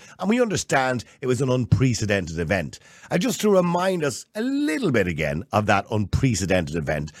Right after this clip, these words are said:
almost three years, or is it four now? Twenty twenty, four years. Sorry, almost. You lose track of time, don't you? Almost four years ago now, uh, just in March twenty twenty, of course,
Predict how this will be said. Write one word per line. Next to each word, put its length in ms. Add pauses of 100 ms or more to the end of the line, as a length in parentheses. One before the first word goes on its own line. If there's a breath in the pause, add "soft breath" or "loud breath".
(460 soft breath)
almost 600 (100)
three 220
years, 480 (240)
or 60
is 100
it 60
four 300
now? 160
Twenty 280
twenty, 280
four 260
years. 440
Sorry, 200
almost. 460 (320 loud breath)
You 160
lose 260
track 220
of 80
time, 320
don't 200
you? 60 (340 loud breath)
Almost 400
four 320
years 440
ago 240
now, 320 (280 soft breath)
uh, 240
just 260
in 200
March 460
twenty 360
twenty, 520
of 100
course, 320